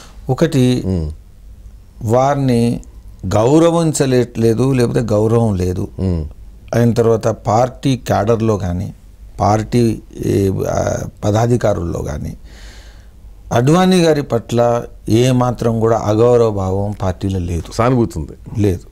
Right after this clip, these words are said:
Speaker 2: సా-, సానుభూతి కూడా లేదా?
Speaker 1: లేదు, పార్టీలో అగౌరవం లేదు.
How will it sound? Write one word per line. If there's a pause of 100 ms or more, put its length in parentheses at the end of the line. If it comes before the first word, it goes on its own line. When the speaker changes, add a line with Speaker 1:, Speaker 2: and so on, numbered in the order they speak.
(240)
Speaker 2:
సా-, (180)
సానుభూతి
కూడా
లేదా? (220)
Speaker 1:
లేదు,
పార్టీలో
అగౌరవం
లేదు.